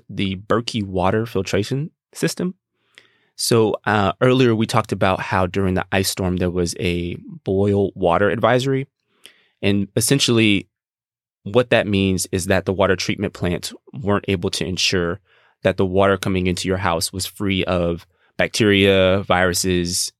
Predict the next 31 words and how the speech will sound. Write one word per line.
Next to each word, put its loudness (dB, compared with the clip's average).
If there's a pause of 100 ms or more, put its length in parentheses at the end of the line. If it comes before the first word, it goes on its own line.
(120)
any 4
other 0
types -2
of -2
microorganisms. -4 (640)
And 2
so 4 (160)
you -8
were, 0 (240)
you -2
know, -2
being 0
told 0
to -4 (260)
boil 4
all 0
that -2
out. -8 (520)
Well, 2 (480)
most 0
home 2
filtration 0
systems, -4
like 0
a 0
Brita, 2
for -2
example, -2 (360)
wouldn't 0 (300)
filter 0
out -2